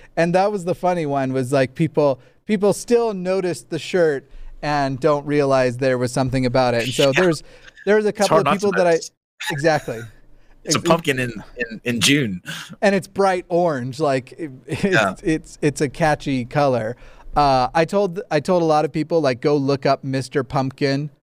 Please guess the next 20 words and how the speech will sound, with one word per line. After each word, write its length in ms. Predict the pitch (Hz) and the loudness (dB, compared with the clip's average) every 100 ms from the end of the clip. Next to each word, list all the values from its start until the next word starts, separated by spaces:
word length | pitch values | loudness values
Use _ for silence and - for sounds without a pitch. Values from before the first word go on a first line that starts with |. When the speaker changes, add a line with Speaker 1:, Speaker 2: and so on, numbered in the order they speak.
| _ - | _ -2
Speaker 1:
on 280 | 139 139 139 | 0 2 2
YouTube, 680 | 131 131 123 139 139 147 156 _ _ - | 2 0 2 0 2 -2 -6 _ _ 0
uh, 320 | 135 127 120 | 2 2 0
and 180 | 135 131 | -2 0
you'll 140 | 131 | 0
find 340 | 127 143 131 127 | 0 0 0 2
out." 260 | 131 135 | 2 2
And 80 | 131 | -2
I 60 | 127 | -6
just 200 | 117 117 | -6 -6
kinda 240 | 139 117 | -4 -2
left 320 | 117 117 117 - | 0 -2 -2 -2
it 80 | |
at 160 | 113 107 | -2 0
that. 320 | 123 107 - | 0 0 -2
But, 180 | 123 117 - _ _ _ | -2 -2 -6 _ _ _
uh, 240 | 135 123 117 | 0 2 2
seriously, 520 | - 233 254 196 139 127 | -2 2 2 2 -2 0
it 40 | |
was, 300 | 185 196 151 | 2 0 -2